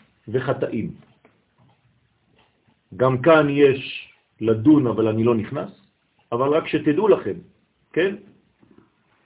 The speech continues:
שגם החטאים הם מסוגים של סוגים שונים.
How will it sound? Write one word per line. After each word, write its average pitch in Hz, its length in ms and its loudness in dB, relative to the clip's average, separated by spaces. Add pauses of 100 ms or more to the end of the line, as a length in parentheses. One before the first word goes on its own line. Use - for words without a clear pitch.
(340)
שגם 143 480 2
החטאים 151 840 0
הם 156 320 -2
מסוגים 165 800 -4 (280)
של 127 260 -6
סוגים 139 380 -4
שונים. 113 400 -4